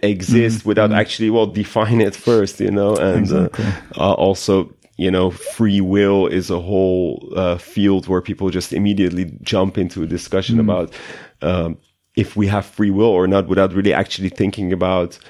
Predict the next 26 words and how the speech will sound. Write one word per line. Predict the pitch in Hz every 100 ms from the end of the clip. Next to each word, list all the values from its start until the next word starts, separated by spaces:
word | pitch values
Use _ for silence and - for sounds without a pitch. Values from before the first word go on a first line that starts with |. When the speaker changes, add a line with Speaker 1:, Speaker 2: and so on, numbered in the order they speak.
| - _
Speaker 1:
what | 82 95 98
free | - - 104 107 107
means | 107 110 110 104 98
and | 98
what | 98 101
Speaker 2:
Yeah. | 117 107
Speaker 1:
will | 107 107
means, | 104 107 98
and | 101
if | 95
these | 110 95 -
two | 113
words | 92 98 101 -
even, | 98 95 95 92 87 - - - _ -
like, | 85 90 - - -
how | - 104
gr-, | 98 90 -
how | 107 113
are | 110
they | 104
grammatically | 95 107 101 101 107 - 104 - 107 101 104 95 - - - -
<laughs> | 139 160 147
or, | 135 139 120
or, | - 110 87
or | 95 98
Speaker 2:
Yeah. | 107